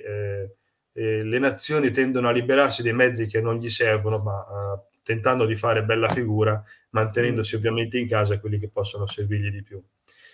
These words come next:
Speaker 1: L'ultimo battello di costruzione estera, ma sui generis perché non era certamente voluto, è l'X uno battello Mosamine affondato davanti
Speaker 2: Mm.
Speaker 1: alle coste di Taranto.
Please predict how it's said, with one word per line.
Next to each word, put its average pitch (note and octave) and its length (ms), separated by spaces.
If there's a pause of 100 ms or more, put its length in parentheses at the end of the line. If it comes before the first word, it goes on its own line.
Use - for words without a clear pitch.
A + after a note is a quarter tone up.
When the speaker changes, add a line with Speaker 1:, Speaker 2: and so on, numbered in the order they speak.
(260)
Speaker 1:
L'ultimo E3 380
battello D3 420
di A#2+ 120
costruzione C3 640
estera, G#2+ 340
ma G#2+ 180
sui A#2 220
generis A2+ 520
perché A2+ 520
non A2 180
era A#2 160
certamente A2+ 600
voluto, A#2 420
è G#2+ 260
l'X A#2+ 300
uno A#2 480 (240)
battello A#2+ 420
Mosamine A#2 580
affondato A2 540
davanti G#2 600 (420)
Speaker 2:
Mm. C3+ 100 (280)
Speaker 1:
alle A2+ 200
coste G#2 280
di F#2+ 120
Taranto. F2+ 540